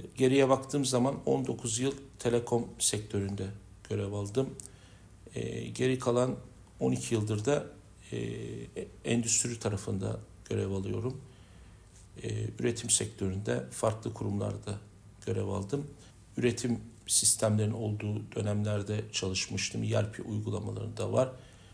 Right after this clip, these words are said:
Burada da yaklaşık iki buçuk yıldır endüstri tarafında görev alıyorum Yıldırım,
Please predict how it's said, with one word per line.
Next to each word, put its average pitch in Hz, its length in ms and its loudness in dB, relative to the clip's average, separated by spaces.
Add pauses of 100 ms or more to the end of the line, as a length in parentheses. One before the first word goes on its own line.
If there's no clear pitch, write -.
(340)
Burada 127 280 4
da 127 100 4
yaklaşık 123 640 2 (160)
iki - 220 -4
buçuk - 300 -2
yıldır 113 420 0
endüstri 107 420 2
tarafında 107 640 -2 (220)
görev 104 160 0
alıyorum 107 360 -2
Yıldırım, 104 360 -2